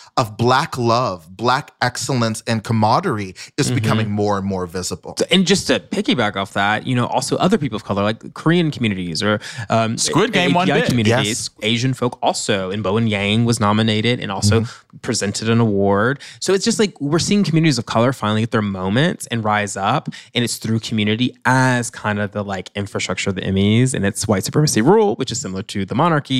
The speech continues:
Speaker 2: is falling apart.
Speaker 3: Well, and this is what I find very interesting about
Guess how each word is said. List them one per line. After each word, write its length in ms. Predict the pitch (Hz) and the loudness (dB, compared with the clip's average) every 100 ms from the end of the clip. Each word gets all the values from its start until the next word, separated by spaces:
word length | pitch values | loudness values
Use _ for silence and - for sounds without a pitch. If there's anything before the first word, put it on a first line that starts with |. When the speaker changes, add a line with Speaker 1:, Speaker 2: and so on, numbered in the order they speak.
| 120 | -2
Speaker 2:
is 180 | 117 107 | -4 -4
falling 260 | 101 90 92 | -4 -4 -6
apart. 260 | - - - - - | -8 -12 -12 -12 0
Speaker 3:
Well, 220 | 156 165 | 2 2
and 200 | 160 165 | 2 2
this 280 | 147 185 - | 2 0 0
is 200 | 233 170 | 0 2
what 220 | 143 139 | 2 2
I 140 | 120 113 | 2 -2
find 760 | - 120 104 104 98 98 92 - | -2 0 2 0 -2 -4 -6 -10
very 400 | 98 120 120 120 | -4 0 2 0
interesting 880 | 113 113 - 92 - 90 85 82 80 | 0 0 0 -4 -2 -2 -2 -2 -2
about 480 | 92 85 87 85 80 | -2 0 0 0 -4